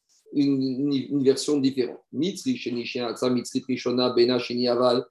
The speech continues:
un Mitzri deux qui a épousé une Mitzri un, l'enfant, il est Mitzri numéro deux. Alma, donc on voit d'Abata, Ime, Shadin Adre. Donc d'après Rav Dimi, Rabbi Yochanan, il pense qu'on va d'après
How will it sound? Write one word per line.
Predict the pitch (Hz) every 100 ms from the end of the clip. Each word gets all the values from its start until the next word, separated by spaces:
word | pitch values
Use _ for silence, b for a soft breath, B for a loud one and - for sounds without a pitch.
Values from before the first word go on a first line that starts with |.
| b b -
un | 165
Mitzri | 165 135 - 127
deux | 123 120
qui | -
a | 120
épousé | 127 113 123
une | 120
Mitzri | 120 - - 123 -
un, | 131 156 -
l'enfant, | 123 123 - 160 -
il | 127
est | 131
Mitzri | 127 127 - 147 147
numéro | 135 131 131
deux. | 131 135 117 - _
Alma, | 107 113 104 107
donc | 117 117
on | 123
voit | 120 123
d'Abata, | 110 95 113 135 127 123
Ime, | 123 110 120
Shadin | - 120 135
Adre. | 165 190 185 _ b b
Donc | - 135 131
d'après | 135 - 160 147
Rav | 135 127 107
Dimi, | 107 110 139
Rabbi | 131 120
Yochanan, | 120 131 139
il | 131
pense | 151 151
qu'on | - 135
va | 151
d'après | 143 143 147 175 175